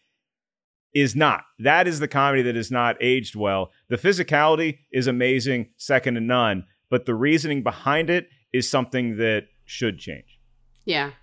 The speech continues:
Speaker 2: And I'll actually use, um, a quote from a comedian who I love, who I feel is very conscious about not punching down, Patton Oswalt. And he, you know, "It's all chaos, be kind." Just try to be kind.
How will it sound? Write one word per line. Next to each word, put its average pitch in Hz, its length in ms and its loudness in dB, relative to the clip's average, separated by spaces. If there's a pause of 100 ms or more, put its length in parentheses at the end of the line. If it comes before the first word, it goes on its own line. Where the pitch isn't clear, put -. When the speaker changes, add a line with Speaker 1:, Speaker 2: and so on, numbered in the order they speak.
(200)
Speaker 2:
And 208 140 2
I'll 254 160 6
actually 247 320 0
use, 214 400 -2
um, 160 400 2
a 160 80 -6
quote - 380 -2
from 165 200 -6
a 160 60 -4
comedian 160 440 -4
who 160 100 -6
I 156 240 2
love, 139 480 -2
who 147 320 -8
I 185 160 4
feel 156 680 -4
is 208 220 -6
very 285 420 0
conscious 151 480 -4
about 143 460 -6
not 156 280 -6
punching 139 380 -10
down, 131 380 -10
Patton 131 300 -2
Oswalt. 131 600 -4
And 147 180 -2
he, 160 280 -6
you 147 80 -4
know, 175 180 -2 (580)
"It's 175 160 -2
all 165 180 2
chaos, 147 520 -2
be 135 140 -14
kind." 120 520 -12 (320)
Just - 140 -8
try 320 160 0
to 330 60 -2
be 262 80 -4
kind. 165 500 -8